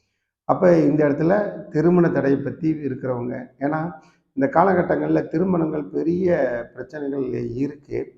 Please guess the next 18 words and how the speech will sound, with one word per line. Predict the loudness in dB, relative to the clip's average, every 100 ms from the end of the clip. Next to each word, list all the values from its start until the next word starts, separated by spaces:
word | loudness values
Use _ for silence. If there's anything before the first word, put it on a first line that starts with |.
| _ _ _ _
அ, | -2 2
எல்லா | 4 4 2 2
ஃபேமிலிக்கும் | 0 0 0 0 0 0 -2 -2 -2
நினைச்ச | -2 -4 -4 -4
மாதிரி, | -4 -4 -6 -10 -16 _ _ _ -8
அ, | -4 0 0 -2 0
பெரிய | 2 4 4
வரன்களும் | 4 4 2 0 0 -2
வர | -2 -4 -4 -6
இது | -8 -8 -8
அமைஞ்சு | -8 -10 -16 -12 -10 -10 -12 _ _ _
திருமண | -2 2 2
வாழ்க்கை, | 0 0 -2 -2 -2 -2 -8 -20 _ _ _
அ, | -2 0 0 0 -2 0
ஒரு | 4 4 2 0
சந்தோஷம் | -2 0 0 0 -2
நிறைந்ததா | -2 -4 -4 -4
இருக்கிறத | -4 -6 -10 -12 -12 -12